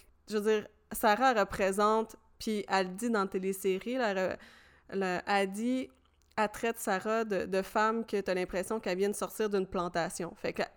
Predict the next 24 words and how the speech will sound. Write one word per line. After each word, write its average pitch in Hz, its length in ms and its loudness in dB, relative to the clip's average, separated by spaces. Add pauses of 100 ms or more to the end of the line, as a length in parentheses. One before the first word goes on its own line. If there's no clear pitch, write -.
(180)
dans 208 140 6
le 196 60 4
fond, 262 220 2
elle 196 240 4
dit 226 320 -4
que 208 340 2
t'as, 196 300 -2
t-, - 220 -20 (760)
tu - 80 -2
représentes 220 760 2
encore 214 380 4
l'esclavage. 175 880 0 (380)
Puis - 80 -10
c'est 240 100 4
pas 196 180 2
ça 208 160 -2
qu'elle 185 180 0
veut. 185 120 0
Bref, 214 340 2
t'as 220 100 2
une 202 80 2
espèce 294 320 0
de 214 140 4
dia-, 214 440 2